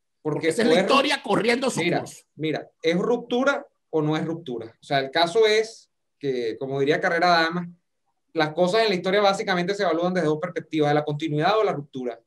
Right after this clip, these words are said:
Speaker 1: Aquí, la única ma-, solución, la solución al final para una transición a la democracia es una vía rupturista. Póngale usted el apellido que usted quiera,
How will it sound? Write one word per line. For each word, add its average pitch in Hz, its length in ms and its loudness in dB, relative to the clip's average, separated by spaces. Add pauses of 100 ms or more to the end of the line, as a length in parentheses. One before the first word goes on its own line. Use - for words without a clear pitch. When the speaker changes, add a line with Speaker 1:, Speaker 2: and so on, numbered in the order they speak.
Speaker 1:
Aquí, 202 600 -4
la 151 220 2
única 226 420 2
ma-, 185 180 -4
solución, 170 840 0 (720)
la 135 140 -6
solución 151 880 0
al 135 140 -6
final 147 500 0 (240)
para 139 200 2
una 170 200 2
transición 180 480 -2
a 208 60 0
la 202 120 2
democracia 247 720 -2
es 160 100 2
una 175 220 0
vía 180 160 2
rupturista. 139 600 -8 (520)
Póngale 196 320 2
usted 180 180 -2
el 185 80 2
apellido 165 460 0
que 139 60 -8
usted 165 200 -10
quiera, 226 420 2